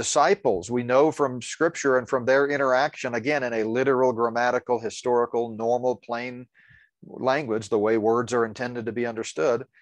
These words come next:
that they certainly expected a literal kingdom. You know, they wanted to know who would be the greatest when they got there and where would they sit. And one of the disciples' mothers talked about, uh, could one of, could her two sons, uh, her two, the mother of two of the sons said, "Could my son sit on either side of you in the kingdom?"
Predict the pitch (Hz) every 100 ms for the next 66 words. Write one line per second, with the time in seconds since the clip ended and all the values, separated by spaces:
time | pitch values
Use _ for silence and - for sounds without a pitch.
0 | - _ _ - 151 151 185 226 220 185
1 | 139 113 - - 120 - 107 104 107 104
2 | 101 98 - 90 65 53 - - - 117
3 | 123 127 143 139 131 127 127 127 139 151
4 | 139 160 143 151 185 185 - 151 151 151
5 | 170 196 131 107 98 101 123 147 151 139
6 | 151 - 180 190 127 113 139 143 139 -
7 | 147 147 143 127 139 165 135 107 - -
8 | - _ 143 135 131 135 135 _ _ _
9 | 57 135 143 131 147 123 135 151 139 -
10 | 147 147 151 - 165 - 165 170 131 -
11 | _ _ _ 123 123 131 135 135 123 -
12 | 160 135 127 131 135 131 123 127 131 143
13 | 127 - 202 185 127 - 113 104 113 -
14 | 139 143 165 - 180 151 - - 196 147
15 | 147 165 165 151 165 175 139 139 139 131
16 | - 175 -